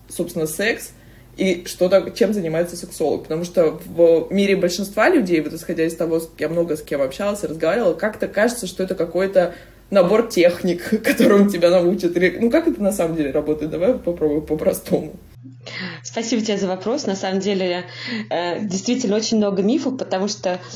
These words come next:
Speaker 2: был период инфо-цыганства такого определённого, и все секс-ко-, э, секс-коучи называли себя сексологами. И у людей получается так, э, ну, неправильное, искажённое представление о сексологии.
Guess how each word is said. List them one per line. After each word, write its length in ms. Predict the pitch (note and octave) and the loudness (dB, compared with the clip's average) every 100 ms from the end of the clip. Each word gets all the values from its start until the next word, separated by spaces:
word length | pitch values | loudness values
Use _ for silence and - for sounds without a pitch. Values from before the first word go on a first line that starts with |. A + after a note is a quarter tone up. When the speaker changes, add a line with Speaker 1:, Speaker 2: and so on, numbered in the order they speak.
| - - G#3 F3 - | -12 -10 -10 -8 0
Speaker 2:
был 200 | A#3 A3+ | 2 2
период 440 | A#3 A#3 A3 G#3+ | 2 2 2 -2
инфо-цыганства 800 | - A3 G#3 G3 G3 E4 A4+ - | -2 -2 -2 -4 -2 -2 -2 -4
такого 340 | - E3+ F3 D#3+ | -4 -4 -2 -4
определённого, 800 | F3 E3+ G#3 F#3+ D#3+ D#3+ C#3+ - - | -4 -2 0 0 0 0 -2 -6 -2
и 400 | G3 G3 F#3+ F3 - - | 0 2 2 -2 -6 -10
все 280 | - - A#3+ | -6 -2 -2
секс-ко-, 500 | A3+ G3+ - - G3+ | 0 -4 -4 -2 2
э, 260 | G3 G3 G3+ | 2 2 0
секс-коучи 1120 | G#3 B3+ - - C4 F4+ F#4 F4+ - D#3+ - - - | -2 -2 -4 -4 -2 0 0 0 -4 -4 -6 -12 -4
называли 420 | G#3 F#3+ A3 D4 | -2 -2 -2 -2
себя 300 | C4 F#3+ G3+ | -2 -2 -2
сексологами. 800 | A3 A#3+ - G3 D#3+ D#3 D3+ D3+ | -4 -6 -4 -2 -2 -2 -2 -2
И 160 | - | 0
у 80 | F#3+ | 0
людей 480 | F#3 F#3 G3 F4+ G4 - - - | 0 -2 -2 -2 -2 -8 -12 -4
получается 560 | G3+ A3+ - C4+ C4+ G#3+ | -2 -2 -2 -2 -4 -4
так, 380 | C4 D#4+ - | -6 -6 -6
э, 300 | G#3 G3 F#3+ E3+ | -2 2 0 0
ну, 400 | G#3 G3+ F3 D3+ - - B3 G#3 F#3+ | 0 0 0 -4 -12 -10 -8 -8 -2
неправильное, 640 | A#3+ C4 E4+ D4 G#3 F3 | 0 2 0 0 0 0
искажённое 880 | F3+ - A3+ C4 A#3 F#3+ E3 D#3 - - | -4 -4 -2 0 2 2 0 -2 -6 -8
представление 800 | - - G3 G3+ G4+ C#4+ F#3 G#3 | -8 -6 -4 0 2 2 0 -4
о 40 | |
сексологии. 880 | A#3 B3 - G#3+ G#3+ F3 D#3 C3+ | -6 -8 -4 -2 0 -2 -2 -4